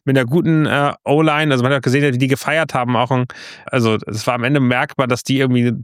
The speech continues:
sehr, sehr gute Unit da vorne sind. Sowohl die O-Line als auch das Running Game und, und der Quarterback. Also die, das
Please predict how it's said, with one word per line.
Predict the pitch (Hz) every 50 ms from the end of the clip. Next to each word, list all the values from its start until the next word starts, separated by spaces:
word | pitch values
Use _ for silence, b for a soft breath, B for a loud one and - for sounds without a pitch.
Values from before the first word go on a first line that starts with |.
| - -
sehr, | - - - 120 127 143 147 143
sehr | 135 117 127 127 120
gute | 120 143 147 - -
Unit | 123 117 139 151 151 135 113 -
da | 113
vorne | - - 120 120 120 120 113
sind. | 110 117 120 139 139
Sowohl | - - 120 120 117 107 113 123 135 135 139 135 127 B B B B B B B B B B -
die | 127 127 -
O-Line | 131 139 143 143 135 131 131 117
als | - 120 123 -
auch | 117 101 123 - - 104 -
das | - 123 - - 117
Running | 113 120 127 127
Game | 117 123 120 123 120
und, | 104 113 120 117 -
und | - 107 110 107
der | 117 110
Quarterback. | - - 123 143 143 110 110 110 113
Also | 120 117 107
die, | 110 120 113 107
das | - - 107 -